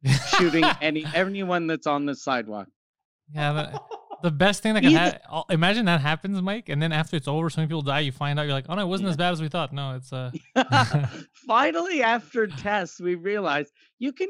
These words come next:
Speaker 2: cure this with Midol.
Speaker 1: Yeah. <laughs>
Speaker 2: <laughs> We didn't know. We'd never tried it.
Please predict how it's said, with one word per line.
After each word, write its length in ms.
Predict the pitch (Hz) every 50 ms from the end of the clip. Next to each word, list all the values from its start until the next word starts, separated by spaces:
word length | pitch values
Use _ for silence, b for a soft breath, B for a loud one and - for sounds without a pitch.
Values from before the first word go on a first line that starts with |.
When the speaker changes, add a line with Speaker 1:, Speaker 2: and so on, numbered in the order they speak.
| 285
Speaker 2:
cure 420 | - - - - - 202 220 233 254
this 380 | 226 240 240 233 - - -
with 200 | - 175 208 - -
Midol. 760 | 175 151 156 160 196 233 254 190 151 123 113 107 107 104 110
Speaker 1:
Yeah. 320 | 185 190 196 190 214 226 180 - - - -
<laughs> 640 | 247 - - - 359 349 311 - - - 311 302 - -
Speaker 2:
<laughs> 20 | -
We 140 | 262 285
didn't 320 | 277 302 311 - - 262 254
know. 240 | 277 277 302 330 285
We'd 300 | 202 190 190 220 214 202
never 260 | 202 220 240 247 269 233
tried 420 | 180 - - 185 202 233 269 247
it. 160 | 147 92 _